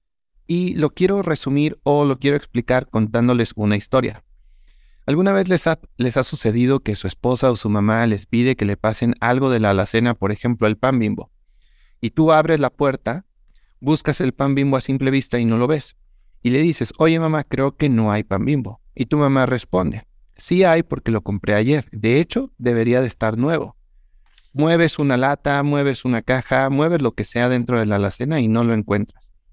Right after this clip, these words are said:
Y le dices, "Mamá, definitivamente si lo tienes no está guardado en la alacena". Y tu mamá te responde, "Si yo lo encuentro, ¿qué te hago?". ¿No? Acto seguido, tu mamá desde lejos da tres pasos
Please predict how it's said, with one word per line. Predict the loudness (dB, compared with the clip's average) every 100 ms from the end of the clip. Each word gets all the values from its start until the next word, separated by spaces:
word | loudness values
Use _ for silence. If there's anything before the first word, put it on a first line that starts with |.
| -2
Y | 2
le | 2
dices, | 2 0
"Mamá, | 0 2 0 -4 _ _
definitivamente | -8 -4 -2 -2 -2 -2 0 -2 -2
si | -4 -4
lo | -4
tienes | -2 0 0 0
no | 0 -2
está | -2 -4
guardado | -2 -2 0 0
en | 0
la | 0
alacena". | -2 -2 -2 -4 _ _ -20 -20 _ _ _
Y | -2 0
tu | 2
mamá | 2 2
te | 0 -4
responde, | -6 -4 -2 -2 -6 _ -20 -20
"Si | -4 0
yo | 2 2
lo |
encuentro, | 2 0 -2 -2 -4
¿qué | -4 -2
te | 0
hago?". | 0 -2 -8 -16 _ _ _ _ _ -6
¿No? | -6 -6 -4
Acto | -4 -2 -2
seguido, | 0 2 4 2
tu | 2
mamá | 0 2 2
desde | 0 0 -2
lejos | -2 0 0 0
da | -2
tres | 0 -2 -2
pasos | -2 -2 0 -4 -6